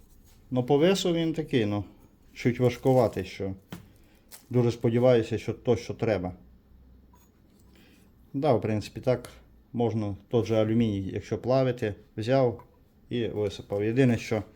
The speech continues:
ну, тут я планував як. Зроблю, конечно, нормальний індуктор, поставлю якусь вогнеупорну штуку таку, поставиться сам індуктор, буде включатися.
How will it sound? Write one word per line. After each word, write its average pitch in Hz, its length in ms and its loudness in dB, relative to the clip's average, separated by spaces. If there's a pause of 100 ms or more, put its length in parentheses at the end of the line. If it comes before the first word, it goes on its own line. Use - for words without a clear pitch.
(640)
ну, 127 100 4
тут 180 220 2
я 165 220 8
планував 147 640 4
як. 104 300 2 (1300)
Зроблю, 135 400 6
конечно, 131 420 6
нормальний 123 540 8
індуктор, 151 520 4 (920)
поставлю 117 640 6 (1120)
якусь - 500 2
вогнеупорну 120 1800 2 (240)
штуку 143 420 0
таку, 170 380 0 (460)
поставиться 120 580 4
сам 123 320 4
індуктор, 127 600 4 (680)
буде 143 160 2
включатися. 151 840 2